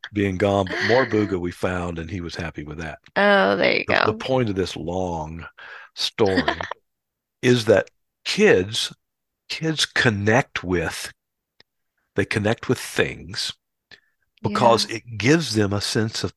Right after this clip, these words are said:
Speaker 1: place, no matter where they are. You know,
Speaker 2: Yeah.
Speaker 1: they, you know, the, a, a kid has that stuffed animal that's very special to them. And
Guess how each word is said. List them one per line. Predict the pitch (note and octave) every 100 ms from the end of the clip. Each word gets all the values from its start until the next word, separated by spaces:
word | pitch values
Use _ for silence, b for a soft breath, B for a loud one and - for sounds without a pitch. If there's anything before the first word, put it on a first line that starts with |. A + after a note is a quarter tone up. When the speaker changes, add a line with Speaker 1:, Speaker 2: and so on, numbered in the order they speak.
| -
Speaker 1:
place, | - G2+ D2 - - - - _ _ _ _ _ _ -
no | F#2
matter | E2+ D2+
where | D2
they | D2+ D#2+
are. | F#2+ - - _ _ _ _ _ _ _ _ _ _ G3
You | F#3+
know, | F#3
Speaker 2:
Yeah. | F3+ -
Speaker 1:
they, | F2+ F2+ -
you | F2 F2+ F2+
know, | F2 D#2+
the, | E2 G#2 G2+ F2 -
a, | F#2
a |
kid | - A#2+ G#2+
has | G#2 G2+ G2+
that | F2+ - B B
stuffed | - - G2 - -
animal | G#2+ F#2 E2+ D#2
that's | D#2 -
very | - E2+ D#2
special | - - E2 -
to | - D#2+
them. | - - _ _ _ _ _ _ _ _ B B B A2+
And | G#2